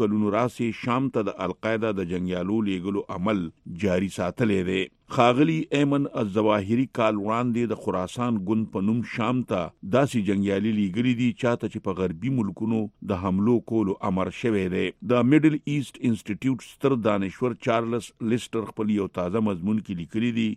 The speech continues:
چې القاعده او دولت اسلامیه دواړه د یو اسلامي مملکت قیام غواړي، خو د دې مقصد د حصول په لوري د دوی لارې جدا دي. په بغداد کې د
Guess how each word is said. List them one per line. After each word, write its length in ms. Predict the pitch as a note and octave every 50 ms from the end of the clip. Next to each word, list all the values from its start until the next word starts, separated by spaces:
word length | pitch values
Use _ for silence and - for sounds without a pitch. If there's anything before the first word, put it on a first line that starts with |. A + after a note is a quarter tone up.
| -
چې 280 | - A2+ - - A#2 G#2
القاعده 500 | G2+ - - - B2 B2+ C3+ B2+ C3 C3 C3 - - A2+ G2+
او 40 | F#2 E2 F#2+
دولت 320 | F#2+ G2 F#2+ G2 - A2 -
اسلامیه 640 | - G2+ - - G#2 F#2+ F#2 G2 G#2+ G#2+ A#2 A2
دواړه 760 | F2+ E2 D#2+ A2 A2+ B2+ C3 A#2+ G2 D#2+ D2+ - _ - F#2+ G2
د 100 | G2+ G2+
یو 80 | G2 G#2 G#2+ - G#2+
اسلامي 460 | - - - G#2 G2 G2+ A2 C3+ C#3 C3 B2
مملکت 500 | A2 G#2 G2 G2 F#2 - C3 - - - - G#2+
قیام 300 | F#2+ F#2+ G2+ G#2 G2+ F#2+ E2
غواړي، 380 | - G#2 A2 A#2+ B2+ B2 B2 A#2 G2+ - _ _ -
خو 160 | - A#2 G#2
د 120 | A2+ A2 B2+
دې 180 | D3 D3 D3 C3
مقصد 400 | A#2 - - - C3 B2+ A#2 G#2+
د 160 | A2 G2+ G2
حصول 320 | G#2 - - C3+ C3 A#2+ - A2
په 80 | G2 G2+ A2+
لوري 200 | B2 A#2 A2 F#2+ F#2
د 100 | F2+ F2+ G2+
دوی 100 | G#2 G#2 G2 G#2
لارې 600 | A2 A#2+ A#2 G#2+ F2+ E2 D#2 D#2 _ _ - G2 E2 G2+
جدا 240 | G2 E2+ A#2 A2+ G2+ F#2 E2+ E2+
دي. 100 | F2 F2+ F#2 - _ -
په 140 | C#3 C3 C3+ B2 G#2+
بغداد 480 | C3 B2+ A2 A2 G#2 D3 D#3+ D#3+ -
کې 300 | - - - D3 D3+ C#3+
د 100 | C3+ C3